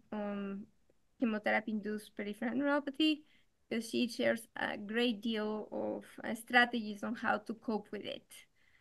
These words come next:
Um, uh, sometimes these symptoms are permanent,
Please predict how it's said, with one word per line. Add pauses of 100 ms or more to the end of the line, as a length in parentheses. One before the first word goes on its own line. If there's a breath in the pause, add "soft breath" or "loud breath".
(300 soft breath)
Um, (500)
uh,
sometimes
these (240)
symptoms
are
permanent,